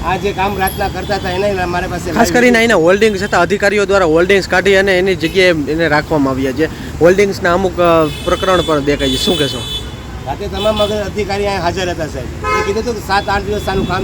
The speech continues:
Speaker 1: ચાલશે અને કામ બહુ મજબૂત નહીં થશે. એની જગ્યાએ રાત્રે અગિયાર બાર વાગ્યા અને આ લોકો જે તેનું પાપ રાત્રે રાત્રે છુપાવીને એના લોકો જે સી બી દાંત એ બધું લઈને હાલે.
Speaker 2: અહીંયા કઈ દુર્ઘટના બનશે, જવાબદાર કોણ?
Speaker 1: મ્યુનિસિપાલિટી કમિશનર સાહેબ, એમાં જે કાંઈ દુર્ઘટના બનશે, અહીંયા રોજ ત્રીસ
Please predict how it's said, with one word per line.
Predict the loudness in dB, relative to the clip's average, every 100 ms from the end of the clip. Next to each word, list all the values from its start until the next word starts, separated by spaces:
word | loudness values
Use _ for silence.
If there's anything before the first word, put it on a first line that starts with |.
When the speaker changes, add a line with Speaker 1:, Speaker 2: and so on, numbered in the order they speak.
| -2
Speaker 1:
ચાલશે | -2 -2
અને | -4 -4 -6 -8 -6 -4
કામ | -2 -2
બહુ | -2
મજબૂત | -2 -2 -2 0
નહીં | 0 0
થશે. | -2 -2 -6 -8 -8 -8 -6 -4
એની | -2 0
જગ્યાએ | 0 0 0
રાત્રે | 0 0
અગિયાર | -4 -2 -2
બાર | 0 2 2
વાગ્યા | 0 0 -2 -4 -8 -10 -10 -10 -8
અને | -2
આ | 0
લોકો | 0 -2
જે | -2 -2
તેનું | -2 -4 -2
પાપ | -2 -2
રાત્રે | -4 -4
રાત્રે | -4 -4
છુપાવીને | -4 -2 0 0
એના | -2
લોકો | -4 -4 -4 -4 -8 -8
જે | -4 -4
સી | -4
બી | -2 -2
દાંત | 0 -2 -2
એ |
બધું | -4 -2
લઈને | -2 -4 -4
હાલે. | -2
Speaker 2:
અહીંયા | 2 2 2
કઈ | 0
દુર્ઘટના | 2 2 2 0 -2
બનશે, | -2 -4 -2
જવાબદાર | 0 0 2 0
કોણ? | 2 -2
Speaker 1:
મ્યુનિસિપાલિટી | -4 -6 -6 -4 -4 -4 -4
કમિશનર | -6 -4 -6 -4
સાહેબ, | -6 -4 -6 -6
એમાં | -4 -4 -4 -4 -4
જે | -4
કાંઈ | -4 -2
દુર્ઘટના | -2 -2 -4 -4 -4
બનશે, | -4 -4 -4
અહીંયા | -2 -2 -2
રોજ | -2 -4
ત્રીસ | -4 -6 -8 -10 -8 -4 -4